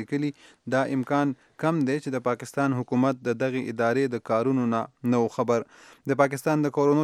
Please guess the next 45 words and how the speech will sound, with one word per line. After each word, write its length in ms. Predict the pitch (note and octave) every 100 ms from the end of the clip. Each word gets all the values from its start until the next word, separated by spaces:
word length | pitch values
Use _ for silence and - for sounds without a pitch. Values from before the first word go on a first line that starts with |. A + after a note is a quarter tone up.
| C#3+
چارو 200 | C#3 C#3
وزیر 260 | C3 D#3 C3+
چودري 320 | C#3+ C3+ C3
نثار 320 | B2+ C#3+ C3+
علي 120 | C3 -
خان 240 | D3 C#3+ C3
یو 80 | B2
څو 100 | D3 C#3
شېبې 240 | C3 B2 B2
وړاندې 380 | C3+ C#3+ C#3 C3
په 120 | A#2
کراچۍ 420 | A#2+ A#2+ D3 C3+ -
کې 180 | C#3
د 100 | C3
خبریالانو 540 | B2 A#2 A#2 B2+ C#3 B2
سره 200 | C3+ C3+ B2
د 80 | A#2
خبرو 300 | A#2 C3+ B2
اترو 260 | - C3 B2
په 60 | A#2 A#2
مهال 300 | A2+ C3 B2
ویلي، 260 | C3 D3 D3+ - - - - C3+
د 140 | C#3 C3+ _ -
نیویارک 240 | C3 C3 -
ټایمز 260 | D3+ D3 C3
اخبار 280 | - D3 D3 C3
د 100 | B2+
ریپورت 340 | B2+ C#3+ C3 C3+
وروسته 380 | E3+ - B2+
یې 100 | A#2+
د 100 | A#2+
دغې 300 | B2+ B2 A#2+
ادارې 320 | A#2+ B2 C3+ C3
پر 160 | A#2
ضد 160 | B2 -
پلټنې 400 | A#2 A2+ C3 A#2+ B2
پیل 160 | A2+ -
کړي، 160 | C#3 C3
خو 160 | - A#2
زیاته 260 | A#2+ A#2 A2
کړې 260 | D3 C3 A#2
ده 80 | C#3+ - - _
چې 60 | - A#2+
دغه 180 | C3+ C3+ -
پلټنې 720 | B2 A#2+ A#2 C#3 C3+ C3 _